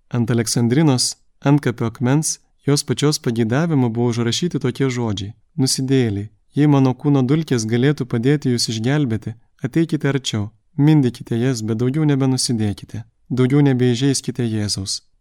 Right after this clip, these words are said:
Nerizikuokite prarasti Jėzų visai amžinybei, nes jis toks geras. Gana nuodėmių. Mylėkite Jėzų, mylėkite jį.“ Šventoji Gema Galganė apie Jėzų Švenčiausiame Sakramente yra pasakiusi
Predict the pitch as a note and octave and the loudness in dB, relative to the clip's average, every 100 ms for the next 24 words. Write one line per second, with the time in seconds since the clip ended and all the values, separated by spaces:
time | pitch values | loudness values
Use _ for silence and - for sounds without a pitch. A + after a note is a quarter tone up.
0 | _ B2+ A#2 A2+ A2+ E3 D#3 A#2+ A2+ A#2 | _ 0 2 0 -2 -2 -2 -4 -4 -4
1 | A2+ B2+ - A2+ A2+ C#3 C3 B2 C3 C3 | -2 -2 -4 -4 0 0 0 -2 -2 0
2 | B2+ A#2+ B2+ C#3+ G#2+ G#2 - _ _ B2+ | 0 0 2 2 2 -2 -8 _ _ -2
3 | B2 - D3+ - C#3 B2 A2 G#2 G#2+ - | 0 0 -2 -2 -4 -4 -4 -4 -4 -10
4 | - _ _ F#3 C#3 D#3+ C3+ G#2+ G#2 G2 | -12 _ _ -2 2 4 2 0 -4 -6
5 | G#2 - _ - B2 D3 D3 C3+ C3 A2+ | -8 -12 _ -2 2 2 2 -2 -2 0
6 | G#2+ F#2+ A2 - _ A#2 A#2+ C3 C3+ C3 | -2 -4 -10 -18 _ -2 0 0 0 -4
7 | A#2+ G#2 F#2+ G#2+ _ - A#2 A#2 C3 C3+ | -4 -4 -6 -12 _ -8 -4 -2 0 2
8 | B2 C3+ _ - A#2+ F3+ D3 A#2 A2 A#2 | 0 -4 _ -2 2 2 2 0 0 2
9 | B2+ A#2+ A2+ A#2 A2+ A2 _ _ A#2+ C#3+ | 2 0 -2 -2 -4 -4 _ _ 0 2
10 | C#3+ B2+ B2 A2 B2+ C#3 B2 A#2 - - | 2 -2 -2 0 0 0 0 -2 -2 -2
11 | A#2 A2+ A2 D3+ C#3+ C3 C3+ - G#2 - | 0 0 0 0 0 -2 -6 -4 -6 -4
12 | - | -6